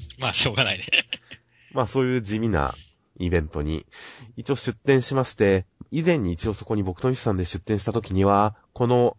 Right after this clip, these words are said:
Speaker 2: えー、あ、今週のジャンプ読んだポッドキャストの音源配信、それも作品ごとに切り分けた形での音源の配信とかも、配信というかあれですね、シーディーでの配布などをやったんですが、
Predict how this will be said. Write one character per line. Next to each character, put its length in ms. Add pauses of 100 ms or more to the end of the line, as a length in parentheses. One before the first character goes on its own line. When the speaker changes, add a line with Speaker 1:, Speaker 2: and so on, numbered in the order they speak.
Speaker 2:
え 300
ー、 40
あ、 120
今 180
週 140
の 80
ジ 100
ャ 20
ン 40
プ 60
読 100
ん 40
だ 60
ポ 120
ッ 60
ド 100
キ 100
ャ 40
ス 80
ト 120
の 240
音 180
源 220
配 160
信、 240
そ 100
れ 60
も 180 (260)
作 280
品 160
ご 100
と 80
に 100
切 120
り 80
分 60
け 80
た 60
形 280
で 60
の 120
音 140
源 180
の 60
配 160
信 180
と 80
か 60
も、 240 (240)
配 160
信 180
と 60
い 40
う 20
か 80
あ 40
れ 60
で 80
す 100
ね、 160
シ 240
ー 20
デ 100
ィ 20
ー 40
で 80
の 80
配 240
布 280 (320)
な 100
ど 100
を 60
や 100
っ 60
た 120
ん 40
で 80
す 140
が、 200